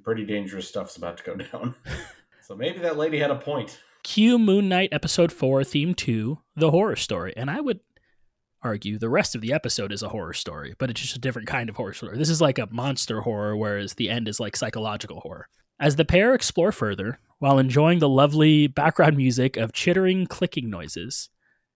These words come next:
Speaker 2: they discover that the tomb is both littered with bullets and structured like a maze shaped like the Eye of Horus. After easily deducing which path they should take,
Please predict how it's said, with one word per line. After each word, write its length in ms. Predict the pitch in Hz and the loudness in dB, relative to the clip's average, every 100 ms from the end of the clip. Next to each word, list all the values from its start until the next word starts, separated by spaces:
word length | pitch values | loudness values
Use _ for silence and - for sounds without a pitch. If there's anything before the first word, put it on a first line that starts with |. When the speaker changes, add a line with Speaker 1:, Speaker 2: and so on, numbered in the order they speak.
| _ | _
Speaker 2:
they 80 | 131 | 2
discover 420 | 135 - 170 180 | 2 4 4 4
that 120 | 220 214 | 2 -2
the 60 | |
tomb 300 | - 151 135 | -4 -2 0
is 120 | 123 | -2
both 260 | - 110 - | -2 -4 -2
littered 260 | 123 160 202 | -2 -2 -2
with 160 | - | -2
bullets 380 | 110 104 - - | -2 -2 -4 -6
and 140 | 151 135 | -6 -6
structured 580 | - - 170 - 104 110 | -4 -2 -2 -2 -6 -4
like 140 | 110 | -6
a 40 | 123 | -4
maze 340 | 123 135 156 | -2 -2 -2
shaped 420 | - - 104 - - | -2 -2 -4 -6 -8
like 220 | 113 - | -8 -6
the 120 | - | -8
Eye 120 | 110 | -6
of 120 | 110 - | -6 -8
Horus. 480 | - - - - _ _ _ _ _ _ _ _ | -14 -12 -12 -12 _ _ _ _ _ _ _ _
After 260 | 139 - 139 | -4 0 0
easily 340 | 160 170 214 226 | 2 2 2 2
deducing 580 | 190 123 113 127 117 | 2 0 0 -2 -4
which 240 | 107 156 - | -4 -4 -2
path 260 | 143 127 | -2 0
they 100 | 127 | -2
should 180 | 120 175 | -4 -6
take, 360 | - 104 - | -6 -6 -6